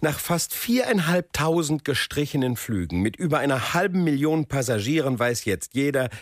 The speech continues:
dass die Not der Flugkapitäne dringend gemildert werden muss. Zwar drohen weder Armut noch Entlassung, weder Herabstufung noch Verelendung, aber wenn der Lufthansa-Konzern verdient, wollen sie eben auch mehr haben.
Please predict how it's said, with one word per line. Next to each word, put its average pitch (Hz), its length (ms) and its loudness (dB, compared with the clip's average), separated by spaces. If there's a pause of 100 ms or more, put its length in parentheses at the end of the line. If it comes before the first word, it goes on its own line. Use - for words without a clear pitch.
dass 120 160 -2
die 139 120 0
Not 160 360 2
der 117 120 2
Flugkapitäne 127 920 -2
dringend 113 500 0
gemildert 95 540 0
werden 85 240 -2
muss. 80 300 -6 (260)
Zwar 104 260 0
drohen 110 380 0
weder 110 260 0
Armut 139 480 0
noch 104 160 0
Entlassung, 135 640 -2 (180)
weder 139 180 0
Herabstufung 147 800 0
noch 123 140 0
Verelendung, 151 840 0 (380)
aber 160 200 0
wenn 165 120 2
der 139 140 2
Lufthansa-Konzern 147 1120 0
verdient, 151 480 0 (200)
wollen 107 260 0
sie 123 280 0 (160)
eben 143 300 0
auch 110 240 -2
mehr 90 260 0
haben. 82 320 -6